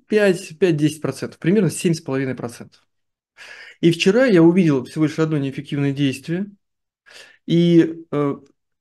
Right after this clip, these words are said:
давил не на страх, а на ценность жизни. То есть я пошел только из любви, ну, по крайней мере, постарался это сделать. И из того, что мы едины, и то, что мы все можем быть счастливыми, используя бесконечные ресурсы этой жи-, этой жизни,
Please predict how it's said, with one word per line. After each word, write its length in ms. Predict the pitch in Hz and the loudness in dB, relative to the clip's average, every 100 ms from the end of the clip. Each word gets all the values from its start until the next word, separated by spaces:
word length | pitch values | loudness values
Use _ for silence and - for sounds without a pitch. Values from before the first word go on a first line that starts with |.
| _ _ - | _ _ -2
давил 320 | 151 180 170 | 2 4 4
не 120 | 165 | 4
на 120 | 175 | 2
страх, 480 | 175 214 233 240 - _ _ _ _ _ _ _ _ _ | -2 -4 -6 -6 -12 _ _ _ _ _ _ _ _ _
а 120 | 147 | -2
на 400 | 160 170 165 165 - _ _ | 2 2 0 -4 -18 _ _
ценность 480 | - 202 175 160 143 | -2 0 0 -2 -4
жизни. 540 | 147 156 127 120 113 _ _ _ _ _ | 0 0 -2 -10 -14 _ _ _ _ _
То 100 | - | -10
есть 100 | 143 | -6
я 100 | 175 | -2
пошел 360 | 170 160 185 160 | -2 -2 -2 -2
только 320 | 185 160 139 | 0 0 -2
из 120 | 131 | -6
любви, 520 | 131 147 131 135 151 - _ _ _ - | -6 -8 -6 -8 -8 -14 _ _ _ -10
ну, 140 | 175 - | -10 -6
по 100 | - | -6
крайней 200 | - 165 | -2 -2
мере, 60 | 135 | -2
постарался 500 | - 165 156 120 - | -4 -2 -2 -2 -10
это 140 | - | -12
сделать. 480 | 131 151 233 226 202 _ - - - _ _ _ _ _ - | -10 -6 -4 -4 -6 _ -20 -20 -20 _ _ _ _ _ -4
И 300 | 147 156 151 | 2 4 4
из 100 | 156 | 2
того, 220 | 175 165 | 2 2
что 140 | 160 | 2
мы 120 | 147 147 | -2 -2
едины, 540 | 156 175 254 220 151 | -4 -2 0 2 0
и 20 | |
то, 140 | 143 156 | 0 -6
что 160 | - | -4
мы 100 | 151 | -6
все 180 | 151 170 | -4 -4
можем 300 | 139 127 131 | -4 -6 -8
быть 100 | 135 | -8
счастливыми, 460 | 151 - 226 185 143 | -10 -6 -2 0 0
используя 400 | - 151 131 131 | 0 -2 -2 -6
бесконечные 500 | 123 147 139 - 131 | -6 -4 -4 -4 -6
ресурсы 360 | - 139 - | -6 -8 -6
этой 140 | 127 143 | -6 -6
жи-, 80 | |
этой 220 | - 151 160 | -6 -6 -4
жизни, 380 | 220 208 151 | -2 0 -2